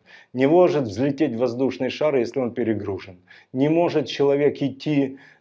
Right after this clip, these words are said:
там, не знаю, поменя-, э, двигаться как-то по жизни, если он ограничен обременениями, договорными отношениями, чем-то еще. Он не свободен. Вот. В том числе человек не свободен от прошлого, в том числе человек не свободен от своих предубеждений. Человек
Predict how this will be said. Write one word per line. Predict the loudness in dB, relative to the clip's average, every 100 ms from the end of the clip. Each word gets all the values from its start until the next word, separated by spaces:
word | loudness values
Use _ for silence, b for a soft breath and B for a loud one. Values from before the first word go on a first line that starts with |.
| -8
там, | -4
не | -2
знаю, | -2 -4 -2
поменя-, | -2 0 0 -2
э, | -2 -4 -4 -4 -4 -4 -4 -4
двигаться | -2 0 0 0
как-то | 2 2 2 0
по | 0
жизни, | 0 0 0 -2
если | -4 -4
он | -2
ограничен | 0 2 2 0 -4 -6 -8
обременениями, | -6 -2 0 0 0 -2 -4 -6 -8 -8
договорными | -4 -2 0 0 0 -4 -2
отношениями, | -4 -4 -10 -8 -6 -6 -6 -10
чем-то | -8 -8 -4
еще. | -4 -4
Он | -4 -4
не | -6
свободен. | -4 -4 0 0 0 -4 -18 B B B B
Вот. | -2 -2
В | 0
том | 0 0
числе | -2 0 0
человек | 2 2 2 0
не | -2
свободен | -4 -4 -2 -2 0 -2
от | -2
прошлого, | 0 0 0 -6 -10
в | -6
том | -4 -4
числе | -4 -4
человек | -2 -2 0 -2 -2
не | -6
свободен | -4 -2 -2 0 -2
от | -4
своих | -2 -4 -4
предубеждений. | -4 -4 -4 -2 -4 -4 -4 -4 -6 B B B B -8
Человек | 0 2 2